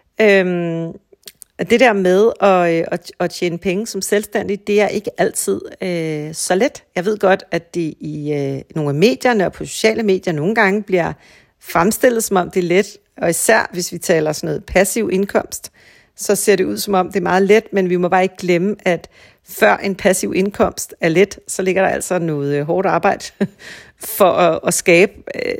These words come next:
det her system, eller de her produkter, eller, eller lave den her Instagram-profil, eller hvad det kan være, som så på et tidspunkt kan skabe den her passiv indkomst. Men indtil man kommer dertil,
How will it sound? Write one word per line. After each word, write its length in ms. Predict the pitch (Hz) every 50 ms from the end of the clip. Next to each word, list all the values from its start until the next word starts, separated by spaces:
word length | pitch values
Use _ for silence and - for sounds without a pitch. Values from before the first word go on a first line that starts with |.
| -
det 100 | - 202
her 100 | 202 196
system, 560 | 180 - - - - - 226 214 208 208 202 196
eller 140 | 170 170
de 120 | 165 165 190
her 120 | 185 196
produkter, 680 | - - - 190 - 202 202 202 - - 226 208 208 - -
eller, 520 | - 190 180 180 180 175 175 170 170 170 - -
eller 200 | 175 175 165 170
lave 240 | 165 165 170 185 190
den 140 | 196 196 190
her 100 | 196 -
Instagram-profil, 920 | - 202 196 - - 196 - 202 180 185 - - - - 208 190 180 -
eller 120 | 170 170
hvad 140 | 160 170 190
det 80 | 214 -
kan 100 | - 190
være, 220 | 175 165 170 190
som 200 | 185 - 190 180
så 160 | - - 190
på 120 | 185 - 196
et 60 | 185
tidspunkt 480 | - - 240 233 - - - 190 190 -
kan 80 | -
skabe 340 | - - - 165 160 180 - -
den 160 | - - 175
her 160 | 180 - 160 - _ _ _ - - _ _ _
passiv 340 | - 190 175 170 - 196 -
indkomst. 420 | 165 170 175 175 - - 214 - -
Men 120 | 185 185
indtil 220 | 226 247 240 -
man 100 | 233 208
kommer 240 | 196 - 233 202 214
dertil, 420 | 196 196 196 - - 202 202 208